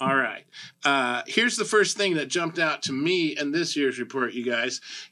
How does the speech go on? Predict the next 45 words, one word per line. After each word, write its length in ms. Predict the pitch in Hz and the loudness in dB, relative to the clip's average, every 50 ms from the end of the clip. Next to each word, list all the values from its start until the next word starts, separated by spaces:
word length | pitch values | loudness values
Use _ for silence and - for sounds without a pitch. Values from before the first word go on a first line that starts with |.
| - 127 | -20 -2
During 380 | 127 160 190 202 214 226 233 220 | 2 4 4 4 4 0 0 -2
the 80 | 202 | -2
pandemic, 720 | 175 196 190 185 180 160 151 143 135 139 139 135 - - - _ _ _ _ - | 0 0 0 0 0 0 0 0 -2 -2 -4 -6 -8 -10 -14 _ _ _ _ -4
Black-owned 560 | 151 160 160 180 185 175 175 170 165 165 151 | 0 2 2 2 2 0 -2 -2 0 -2 -2
home 340 | 151 147 175 180 180 170 156 | -4 -4 -4 -2 -2 -2 0
values 480 | 151 143 139 143 143 135 135 131 - | 0 0 0 2 0 0 -2 -2 -4
increased 580 | - 151 151 156 151 - - 147 143 127 - - | -4 -4 -2 -2 -2 -2 -2 0 0 -2 -4 -6
faster 460 | - - - 175 208 196 190 - 185 | -6 -4 -2 0 0 0 -2 -2 -2
than 180 | 170 165 160 151 | -2 -2 -2 -4
home 280 | 151 143 156 160 160 151 | -4 -2 -2 -2 0 0
values 420 | 143 139 135 139 135 135 135 131 | 0 0 0 2 0 0 -2 -2
for 200 | - - 127 - - | -4 -4 -6 -4 -2
all 280 | 147 139 147 151 151 143 - | 0 0 0 0 -2 -2 -2
other 280 | 143 139 135 139 131 | -2 -2 0 0 0
racial 500 | 123 127 131 131 127 - - 127 120 - - | 0 0 0 0 -2 -2 -2 -4 -4 -4 -6
and 160 | 120 120 120 - | -6 -6 -6 -4
ethnic 400 | - 127 117 - - 117 110 104 | -4 -4 -4 -4 -6 -8 -8 -8
groups. 400 | _ - 113 101 101 98 - - - - - - - - - | _ -4 -4 -4 -4 -6 -10 -14 -14 -14 -14 -14 -14 -12 -10
Now, 100 | 110 110 | -8 -4
I 80 | 120 123 | -2 -2
wanna 220 | 131 143 143 139 | 0 0 0 0
be 120 | 127 135 123 | -2 -2 -2
clear, 300 | - 147 147 139 131 127 | -2 0 2 2 2 0
this 180 | 127 120 120 | -2 -4 -6
is 120 | 113 104 113 | -6 -6 -4
national 580 | 127 135 139 135 143 147 - - 143 123 117 | -2 0 0 0 0 -2 -4 -4 -4 -4 -4
data, 420 | 104 120 110 107 101 101 117 123 139 - - - | -4 -4 -4 -4 -4 -6 -6 -8 -8 -10 -16 -20
so 160 | - - 139 | -8 -4 -2
I'm 140 | 117 110 110 110 | 0 0 0 -2
gonna 160 | 120 113 107 | -4 -2 -2
look 200 | 117 123 - - | -2 -2 -4 -4
to 100 | - 123 | -4 -2
you 180 | 120 127 131 | -2 0 0
guys 280 | 123 123 117 113 110 - | 0 -2 -2 -2 -4 -6
to 100 | - 101 | -10 -8
tell 220 | - 131 123 117 | -4 -2 0 0
me 120 | 113 117 113 | 0 -2 -4
if 120 | 107 - | -4 0
that's 240 | - 117 107 - - | 0 0 0 0 -4
true 320 | - - - 117 117 113 | -8 -4 -4 -2 -2 -4
for 180 | 110 - 107 107 | -4 -6 -8 -8
here 440 | 98 - 127 117 113 110 107 107 104 | -6 -4 -2 -2 -2 -2 -2 -4 -4
in, 320 | - 127 117 107 110 104 98 | -4 -4 -6 -4 -6 -6 -6
in 160 | 117 110 110 | -6 -6 -6
Minnesota. 640 | 110 107 104 104 - - 127 123 123 120 110 104 101 | -6 -6 -6 -6 -4 0 0 2 2 0 -2 -4 -8